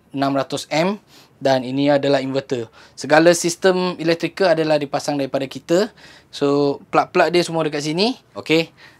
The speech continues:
Uh, selepas dining area yang kat tempat depan tu, sini adalah tempat tidur. Okey, konsep untuk motor ni, kita mengikut seperti macam caravan yang diimport daripada U K.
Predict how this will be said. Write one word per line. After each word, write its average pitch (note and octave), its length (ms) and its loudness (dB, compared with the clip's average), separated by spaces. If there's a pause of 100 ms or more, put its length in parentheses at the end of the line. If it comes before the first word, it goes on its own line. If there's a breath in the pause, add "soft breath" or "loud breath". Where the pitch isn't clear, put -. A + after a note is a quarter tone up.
(160 loud breath)
Uh, B2+ 400 2
selepas D3 400 2
dining D#3+ 320 0
area F#3 240 6
yang E3+ 160 2
kat D3+ 160 0
tempat D3+ 320 0
depan D#3 320 2
tu, G3+ 320 4
sini D3 320 0
adalah C3+ 400 2
tempat B2+ 240 -4
tidur. A#2 400 -6 (320 soft breath)
Okey, D3+ 320 -4
konsep E3 560 2
untuk E3+ 400 0
motor F3 320 0
ni, G#3 480 -2 (320 loud breath)
kita D3+ 400 0
mengikut D3 480 -4
seperti C#3+ 480 -6
macam C3+ 320 -4
caravan C3+ 560 -2
yang C3 160 -8
diimport C3 400 -10
daripada B2 400 -10
U B2 160 -10
K. G#2+ 320 -8